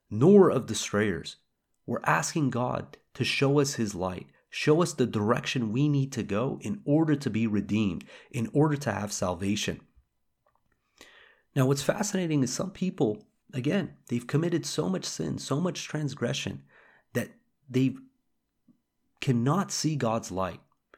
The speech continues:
Now, if they're actively make the decision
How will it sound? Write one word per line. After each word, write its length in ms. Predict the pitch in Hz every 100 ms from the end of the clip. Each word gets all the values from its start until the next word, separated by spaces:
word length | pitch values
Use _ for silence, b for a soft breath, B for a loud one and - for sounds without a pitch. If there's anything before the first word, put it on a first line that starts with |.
| b b b b
Now, 220 | 117 113 -
if 140 | 139
they're 240 | 165 165 -
actively 760 | 190 202 - 160 160 123 101 -
make 420 | 110 175 208 -
the 100 | 139
decision 680 | 123 117 175 165 147 117